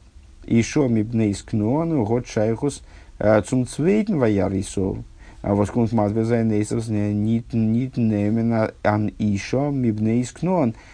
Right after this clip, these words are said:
Значит, на первый взгляд, надо было тогда, а, вот это вот, и приказал, и Исав увидел, что приказал, а, отец ему, а, не брать, э, женщ-, женщины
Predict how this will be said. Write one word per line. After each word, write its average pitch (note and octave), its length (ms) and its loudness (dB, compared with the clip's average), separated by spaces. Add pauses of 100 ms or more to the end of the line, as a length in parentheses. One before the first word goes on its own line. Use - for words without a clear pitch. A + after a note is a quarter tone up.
(180)
Значит, G#2+ 300 -2
на G#2 120 2
первый B2+ 420 2
взгляд, G#2+ 600 2 (1080)
надо A2 360 4
было A2 280 4
тогда, A2 640 2 (480)
а, G2+ 640 4
вот A2 240 0
это A2 240 4
вот, F#2+ 240 0 (100)
и D3 140 2
приказал, A2+ 720 2
и G2 220 0
Исав G2 200 -2
увидел, D3+ 380 -2
что - 160 -2
приказал, G#2 680 0 (420)
а, F#2 460 2
отец E3+ 360 0
ему, C#3 480 0 (500)
а, G#2 680 -2
не A2+ 240 4
брать, A#2 540 2 (400)
э, G2+ 280 -8
женщ-, G#2+ 420 0
женщины G2 1000 0